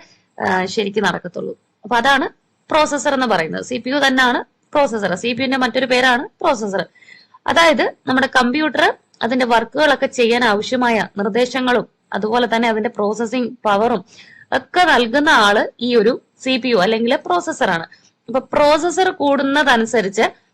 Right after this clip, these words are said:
നമ്മുടെ കമ്പ്യൂട്ടറിന്റെ പവർ അല്ലെങ്കിൽ അതിന് വർക്ക് ചെയ്യാനുള്ള, ആ, ആ ഒരു സ്പീഡ്, അതിന്റെ ഒരു കഴിവ് കൂടുതലായിരിക്കും. അപ്പം നമ്മൾ പറയാൻ ഉദ്ദേശിച്ചിരിക്കുന്ന കാര്യം,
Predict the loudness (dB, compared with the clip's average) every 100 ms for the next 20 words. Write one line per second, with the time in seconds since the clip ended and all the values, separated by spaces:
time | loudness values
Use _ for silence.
0 | _ -2 0 0 0 0 0 -2 0 0
1 | 0 0 2 4 2 0 _ -4 -2 0
2 | 0 0 0 0 0 -4 0 0 2 2
3 | 0 -4 _ _ -2 0 0 2 0 0
4 | -4 -4 -6 -2 -2 -4 -4 0 0 0
5 | 0 2 2 -2 -8 -6 -2 -2 -2 -4
6 | -10 -20 _ -8 -4 -4 -6 _ _ _
7 | _ _ _ _ -2 -2 2 2 2 2
8 | 0 0 -8 -6 -2 2 2 2 -2